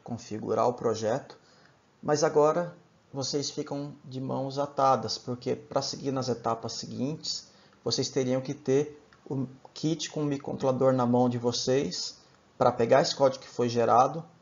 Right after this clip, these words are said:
gravar no microcontrolador e usar uma ferramenta de debugger, né, de depuração, pra verificar as variáveis e verificar se o código está funcionando como devia.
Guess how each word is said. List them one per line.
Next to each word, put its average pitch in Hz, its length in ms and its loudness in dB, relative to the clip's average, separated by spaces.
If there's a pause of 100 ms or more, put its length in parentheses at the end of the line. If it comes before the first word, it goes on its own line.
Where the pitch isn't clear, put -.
(380)
gravar 123 540 6
no 123 100 -2
microcontrolador 120 920 -2 (260)
e - 60 -6
usar 156 200 -2
uma 151 60 -2
ferramenta 123 600 -4
de 117 200 -6
debugger, 131 880 0
né, 123 220 -6
de 123 120 -10
depuração, 110 800 -4 (800)
pra 131 380 2
verificar 139 1000 0
as 123 200 -4
variáveis 127 640 4
e 131 40 -8
verificar 139 380 -2
se - 120 -8
o - 40 -6
código 123 420 2
está 123 260 -4
funcionando 120 720 -4
como 127 340 0
devia. 117 560 0